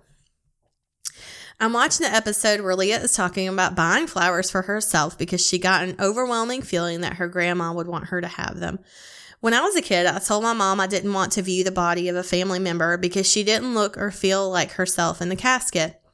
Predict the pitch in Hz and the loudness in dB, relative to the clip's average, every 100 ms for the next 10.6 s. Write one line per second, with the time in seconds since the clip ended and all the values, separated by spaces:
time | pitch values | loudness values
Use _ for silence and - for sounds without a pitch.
0 | _ _ - - 226 - 226 220 196 190 | _ _ -10 -4 -2 2 2 2 0 0
1 | 190 - 233 - 190 196 190 226 311 226 | -2 -2 -4 -2 -4 -4 -6 -2 -2 -2
2 | 165 190 - _ - - - - 196 233 | -6 -8 -12 _ -20 -20 -8 -4 2 2
3 | 262 294 262 262 285 208 170 175 180 185 | 2 -2 -2 -2 -2 2 2 2 2 0
4 | 185 247 226 160 151 143 - - - 190 | 0 -4 -2 -4 -4 -6 -6 -8 -2 -2
5 | 185 190 190 196 180 175 170 180 - _ | 0 -2 -2 -2 -2 -2 -2 -4 -8 _
6 | - - - - - - _ _ - 226 | -8 -8 -14 -20 -20 -20 _ _ -4 0
7 | 208 233 226 202 190 165 160 160 185 185 | 2 2 2 2 0 0 -2 -2 -4 -6
8 | - - 226 269 269 247 233 240 220 196 | -10 -4 0 2 0 0 0 -2 -2 -2
9 | 202 208 202 196 180 185 220 - 233 226 | -2 -2 0 0 0 2 2 0 -2 -2
10 | 214 214 - 196 170 170 | -2 -4 -2 -2 0 -2